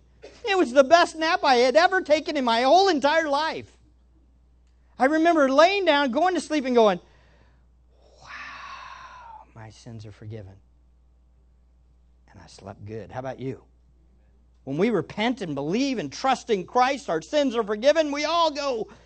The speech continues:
"I'm at peace with God. He's my Father." Praise the Lamb, right? Then the enemy, weeks later, months later,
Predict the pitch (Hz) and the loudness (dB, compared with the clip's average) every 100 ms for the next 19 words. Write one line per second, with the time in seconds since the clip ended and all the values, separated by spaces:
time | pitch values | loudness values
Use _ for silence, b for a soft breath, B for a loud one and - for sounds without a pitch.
0 | b b b - 220 277 269 202 139 - | b b b -12 -6 -2 -2 -2 -8 -8
1 | 262 269 233 170 170 147 160 254 285 262 | -4 -2 -4 -6 -10 -12 -2 2 2 0
2 | 214 160 135 b b - 320 277 196 202 | -4 -8 -14 b b -6 -2 -2 -2 -6
3 | 180 175 - - 285 285 285 247 220 190 | -6 -8 -8 -4 -2 -2 -4 -4 -4 -4
4 | 160 - _ _ _ - 320 359 392 247 | -6 -10 _ _ _ -4 2 6 6 6
5 | 302 311 349 427 339 254 330 415 392 320 | 10 12 12 10 6 4 2 0 -2 -8
6 | _ _ _ _ _ _ _ _ _ _ | _ _ _ _ _ _ _ _ _ _
7 | _ _ _ _ _ _ _ _ _ _ | _ _ _ _ _ _ _ _ _ _
8 | _ _ _ _ _ _ _ _ _ _ | _ _ _ _ _ _ _ _ _ _
9 | _ _ _ _ _ _ _ _ _ _ | _ _ _ _ _ _ _ _ _ _
10 | 120 127 139 139 139 131 135 135 _ _ | -18 -14 -12 -10 -10 -10 -12 -16 _ _
11 | _ _ _ _ 135 127 - 135 131 131 | _ _ _ _ -12 -12 -12 -10 -8 -8
12 | 135 120 123 127 127 123 123 123 123 | -10 -12 -14 -16 -12 -12 -10 -12 -14